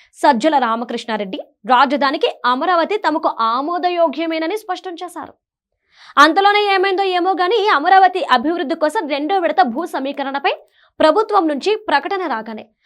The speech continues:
వైసీపీ మరోసారి రివర్స్ గేరేసింది. ఆ పార్టీ సీనియర్ నేత మాజీ మంత్రి అంబటి రాంబాబు అమరావతిపై తీవ్రమైన వివాదాస్పద వ్యాఖ్యలు చేశారు. "మన కర్మ కాకపోతే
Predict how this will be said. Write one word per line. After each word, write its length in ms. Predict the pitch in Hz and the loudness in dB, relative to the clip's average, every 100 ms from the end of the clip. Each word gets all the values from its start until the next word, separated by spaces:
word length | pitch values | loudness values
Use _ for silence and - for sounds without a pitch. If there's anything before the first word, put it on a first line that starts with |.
| _ - | _ 2
వైసీపీ 480 | 349 415 480 480 330 | 4 4 2 2 4
మరోసారి 560 | 302 339 440 427 440 | 4 4 4 4 2
రివర్స్ 400 | 381 339 392 311 | 0 -2 -4 -4
గేరేసింది. 480 | 392 349 311 233 - _ _ _ _ - | -4 -6 -8 -16 -18 _ _ _ _ 4
ఆ 140 | 285 | 6
పార్టీ 440 | 285 285 285 277 330 | 6 4 2 2 -4
సీనియర్ 400 | - 254 262 240 | -4 -4 -2 -4
నేత 140 | 226 330 | -4 -4
మాజీ 380 | 320 233 226 247 | -4 -4 -4 -6
మంత్రి 340 | 226 208 370 | -6 -8 -4
అంబటి 380 | 320 240 302 277 | -4 -2 -4 -6
రాంబాబు 460 | 220 220 226 359 453 | -6 -2 0 0 0
అమరావతిపై 640 | 240 285 370 320 302 247 320 - _ - | 0 2 2 2 -2 -2 -2 -6 _ 0
తీవ్రమైన 480 | 269 285 294 294 294 | 2 4 2 0 0
వివాదాస్పద 640 | 226 254 285 320 - 269 | 0 0 0 -2 -8 -8
వ్యాఖ్యలు 460 | 214 202 - 247 214 | -8 -10 -10 -12 -12
చేశారు. 280 | - - - _ _ _ _ _ 240 | -16 -20 -20 _ _ _ _ _ 4
"మన 220 | 294 311 | 6 4
కర్మ 380 | 302 254 269 440 | 2 -2 0 0
కాకపోతే 880 | 392 247 240 220 202 202 208 415 | 2 0 -2 -10 -10 -6 -2 -2